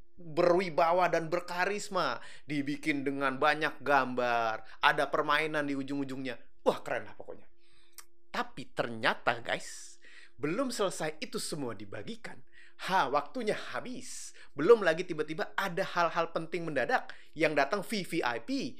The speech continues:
sehingga harus dipotong dari jatah satu jam,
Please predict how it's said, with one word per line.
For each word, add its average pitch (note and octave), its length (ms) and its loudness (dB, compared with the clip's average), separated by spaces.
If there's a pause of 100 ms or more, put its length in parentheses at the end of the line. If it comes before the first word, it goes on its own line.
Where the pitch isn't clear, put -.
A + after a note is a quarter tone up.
(140)
sehingga F3 560 2
harus F#3+ 400 2
dipotong E3 560 0
dari C#3+ 320 4
jatah B2+ 320 4
satu G#2+ 400 -6
jam, G3 400 10